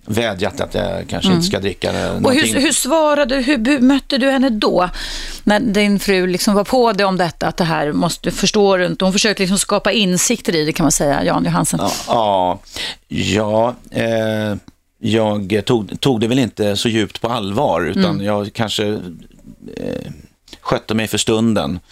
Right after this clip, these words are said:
Speaker 2: Mm.
Speaker 1: Och sen så föll jag tillbaks, eh,
Speaker 2: Mm.
Speaker 1: igen,
Speaker 2: Mm.
Speaker 1: hela tiden.
Speaker 2: Vad, vad var den, eh, droppen som fick bägaren att rinna över för din frus del, så att säga? Vad, vad hade föregått det? Vad, vad, var det någon utlösande situation?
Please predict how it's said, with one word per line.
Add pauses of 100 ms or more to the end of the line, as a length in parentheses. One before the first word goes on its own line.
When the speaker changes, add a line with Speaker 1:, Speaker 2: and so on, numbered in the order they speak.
Speaker 2:
Mm.
Speaker 1:
Och
sen
så
föll
jag
tillbaks,
eh,
Speaker 2:
Mm.
Speaker 1:
igen, (120)
Speaker 2:
Mm.
Speaker 1:
hela
tiden. (480)
Speaker 2:
Vad,
vad
var
den,
eh,
droppen
som
fick
bägaren
att
rinna
över
för
din
frus
del,
så
att
säga?
Vad, (320)
vad
hade
föregått
det?
Vad,
vad,
var
det
någon
utlösande
situation?